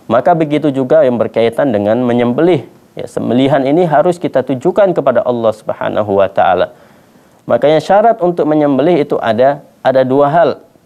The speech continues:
Ya, yang pertama adalah at-tasmiyah, yaitu menyebut nama Allah Subhanahu wa Ta'ala ketika menyembelih tersebut.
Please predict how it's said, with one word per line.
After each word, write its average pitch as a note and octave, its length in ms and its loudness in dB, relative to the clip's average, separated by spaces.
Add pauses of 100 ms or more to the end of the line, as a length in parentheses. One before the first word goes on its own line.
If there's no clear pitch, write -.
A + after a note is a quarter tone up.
(840)
Ya, - 80 -16 (320)
yang D3 240 0
pertama F3+ 480 0
adalah D#3 580 0 (680)
at-tasmiyah, C3 920 -2 (540)
yaitu C#3+ 420 0
menyebut F3+ 640 0 (1120)
nama F3 320 2
Allah E3 320 2
Subhanahu D3 720 0
wa B2+ 80 0
Ta'ala D3+ 500 0 (640)
ketika D3+ 720 0
menyembelih D3 560 2
tersebut. G2+ 480 -6